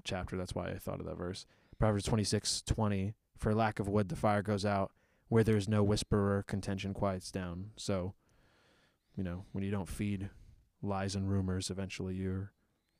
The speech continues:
character should speak for itself, you know. So, some really good thoughts, guys. Um,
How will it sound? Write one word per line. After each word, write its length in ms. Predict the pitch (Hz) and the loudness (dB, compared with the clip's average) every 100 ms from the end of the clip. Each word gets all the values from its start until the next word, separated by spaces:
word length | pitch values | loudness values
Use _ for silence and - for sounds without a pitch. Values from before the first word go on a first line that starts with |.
| - | -12
character 400 | - 185 180 90 | -4 -4 -2 -4
should 200 | - 87 | -4 -6
speak 260 | - 90 - | -6 -6 -6
for 120 | 98 | -6
itself, 500 | 98 95 95 98 - - | -4 -4 -4 -4 -10 -8
you 80 | 98 | -6
know. 160 | 95 95 - _ - _ _ - - - - - - - - - _ _ _ _ _ _ _ _ _ _ | -4 -8 -14 _ -20 _ _ -20 -20 -20 -20 -20 -20 -20 -20 -20 _ _ _ _ _ _ _ _ _ _
So, 420 | - 139 120 113 | -2 2 4 2
some 240 | - - 131 | -2 -2 2
really 120 | 170 | 2
good 140 | 151 | 2
thoughts, 420 | - 131 117 - - | 2 2 2 -2 -4
guys. 460 | 113 107 110 - 120 | -4 -2 -4 -6 -6
Um, 480 | 113 107 104 107 | -4 -4 -4 -6